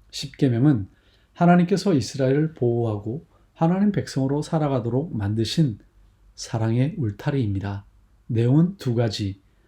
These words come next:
하나님 사랑과 이웃 사랑입니다. 그 이외의 구약의 율법은 십계명을 삶 속에서 구체적으로 적용하는 규례들입니다. 둘째, 출애굽의 목적은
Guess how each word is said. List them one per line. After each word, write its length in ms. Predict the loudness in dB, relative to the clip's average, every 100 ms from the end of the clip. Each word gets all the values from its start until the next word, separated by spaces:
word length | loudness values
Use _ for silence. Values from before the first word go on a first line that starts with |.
| _
하나님 420 | -4 0 2 0 0
사랑과 640 | -4 -2 0 0 -2 -4
이웃 180 | -4 -2
사랑입니다. 760 | -4 -6 -4 -4 -4 -6 -8 -12 _ _ _ _ _ 0
그 120 | 2
이외의 500 | 4 6 6 6 4
구약의 440 | 2 4 4 4
율법은 600 | 2 0 -2 0 0 0 -6
십계명을 760 | -12 -12 -6 -2 2 2 0
삶 220 | -4 -4 -2
속에서 520 | -2 -2 -2 -2 -4 -14 -20 _ -16
구체적으로 680 | -12 -2 0 2 2 0
적용하는 600 | 0 0 2 0 -2 -4 -4
규례들입니다. 800 | -4 -2 -2 -2 -2 -2 -6 -12 -20 _ _ _ _ _ -2
둘째, 540 | -2 0 0 0 -2 _ _ _
출애굽의 480 | 2 6 8 8 8
목적은 580 | 8 4 4 4 2